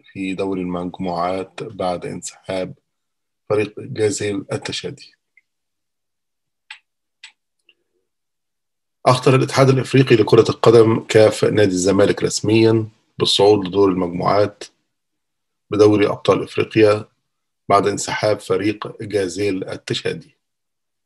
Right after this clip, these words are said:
وتلقى مسؤول الزمالك اختارا بالتأهل لمرحلة المجموعات بشكل رسمي بعد، بعد انسحاب جازيل ليصبح أول الصاعدين لهذه المرحلة.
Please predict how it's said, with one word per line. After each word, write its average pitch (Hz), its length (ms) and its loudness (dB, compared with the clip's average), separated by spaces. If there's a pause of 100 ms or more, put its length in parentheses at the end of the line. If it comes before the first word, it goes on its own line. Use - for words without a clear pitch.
(560)
وتلقى 104 440 -2
مسؤول 98 320 -6
الزمالك 101 540 -4
اختارا 92 400 -2
بالتأهل 95 880 -2
لمرحلة 95 500 -4
المجموعات 92 720 -8 (180)
بشكل - 360 -8
رسمي 113 540 -8 (840)
بعد، 95 400 -4
بعد 95 240 2
انسحاب 95 500 -6
جازيل 104 540 -2 (260)
ليصبح 95 520 -4
أول 104 240 -2
الصاعدين 90 640 -8
لهذه 87 300 -8
المرحلة. 92 500 -10